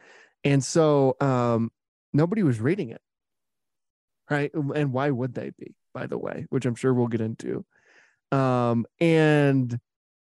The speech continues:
uh, we popped, I popped my head up, like, six months, a year later, and I realized, "Oh, uh, people are reading that. The people I'm writing about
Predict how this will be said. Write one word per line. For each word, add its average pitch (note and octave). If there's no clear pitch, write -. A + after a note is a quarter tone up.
uh, A#2+
we D#3
popped, G3
I D3+
popped F#3+
my E3+
head F#3
up, E3+
like, A#2+
six -
months, D3+
a C#3
year C3
later, B2+
and C#3+
I C3+
realized, D3
"Oh, A#3+
uh, E3+
people A#3+
are C#3+
reading F#3
that. B2
The A#2
people G#3
I'm A#2
writing D#3+
about -